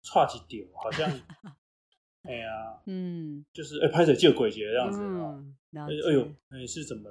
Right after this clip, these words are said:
Speaker 1: 但不，其实拍，我，我是个人是无妨啊。我只是说，如果你真的要问的话，我觉得，哎，拍手臂，上，是那个上臂，其实都 OK。
Speaker 2: 嗯。
Speaker 1: 用叫的也可以。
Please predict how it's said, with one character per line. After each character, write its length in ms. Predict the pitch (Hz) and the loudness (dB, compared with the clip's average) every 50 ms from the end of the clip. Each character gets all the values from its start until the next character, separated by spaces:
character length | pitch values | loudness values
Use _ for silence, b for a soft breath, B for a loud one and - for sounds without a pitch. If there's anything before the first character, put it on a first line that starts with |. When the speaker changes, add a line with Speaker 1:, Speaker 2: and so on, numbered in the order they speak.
| - - | -2 2
Speaker 1:
但 160 | 202 208 202 | 4 4 4
不， 160 | 226 226 190 | 2 -2 -4
其 140 | - - 214 | -4 -4 -4
实 220 | 202 202 170 160 - | -2 -2 -4 -4 0
拍， 260 | - 190 208 208 190 - | 2 2 2 2 0 -2
我， 140 | 160 151 143 | -4 -4 -4
我 180 | - 143 135 | -2 -2 -2
是 160 | 123 - 214 202 | -2 -4 -6 -10
个 240 | - - 208 175 | 0 4 6 6
人 140 | 147 135 127 | 6 6 2
是 80 | 135 156 | 0 -2
无 200 | 156 131 127 139 | -4 -4 -4 -2
妨 140 | 143 139 107 | 0 0 0
啊。 320 | - - 92 95 98 107 | 0 -4 -10 -14 -10 -4
我 160 | 117 139 139 | -2 -2 -2
只 140 | 139 147 151 | -2 -4 -6
是 80 | 170 156 | -8 -4
说， 200 | - 160 156 B B B B B | -4 -4 -4 B B B B B
如 100 | - 170 | -6 -2
果 120 | 170 139 | 0 0
你 80 | 120 110 | 0 0
真 160 | - 156 143 | -4 -6 -6
的 60 | 131 123 | -4 -4
要 100 | 123 131 | -2 -2
问 240 | 151 147 139 113 107 | -2 -2 -2 -4 -6
的 80 | 107 | -8
话， 140 | - 127 120 | -8 -8 -6
我 120 | 113 113 | -6 -8
觉 120 | 113 131 135 | -10 -10 -10
得， 100 | 131 143 | -10 -10
哎， 40 | - | -10
拍 260 | - - 135 135 139 139 | -6 -6 -6 -6 -6 -8
手 440 | - - - - 123 104 - - _ | -14 -14 -10 -8 -8 -8 -8 -12 _
臂， 260 | - 147 123 - - _ _ _ _ _ _ _ _ | -12 -12 -12 -12 -14 _ _ _ _ _ _ _ _
上， 560 | - - - - - 170 147 135 135 135 135 | -20 -16 -12 -8 -4 -2 -2 -2 -4 -6 -10
是 160 | 143 147 139 143 | -14 -16 -14 -12
那 80 | 151 139 | -8 -8
个 100 | 135 123 | -6 -6
上 320 | - - 143 127 - - - | -4 -4 -4 -4 -4 -6 -10
臂， 240 | 139 123 107 - _ _ _ | -10 -10 -10 -12 _ _ _
其 140 | - - 135 | -14 -12 -4
实 40 | - | -2
都 60 | 135 | -2
OK。 680 | 127 139 127 113 107 - - - - 120 110 104 104 - _ _ - | 0 0 -2 -4 -4 -8 -14 -12 -12 -10 -10 -12 -14 -18 _ _ -10
Speaker 2:
嗯。 260 | - 254 240 202 175 160 | -6 -4 -2 -2 -2 -2
Speaker 1:
用 140 | 175 160 151 | -2 -4 -2
叫 260 | - - 175 143 131 | 2 4 4 4 4
的 120 | - 117 | 2 -2
也 140 | 107 104 98 | -8 -10 -12
可 340 | - - - 120 113 110 117 | -14 -10 -10 -8 -8 -8 -10
以。 240 | 120 123 - - | -12 -12 -14 -18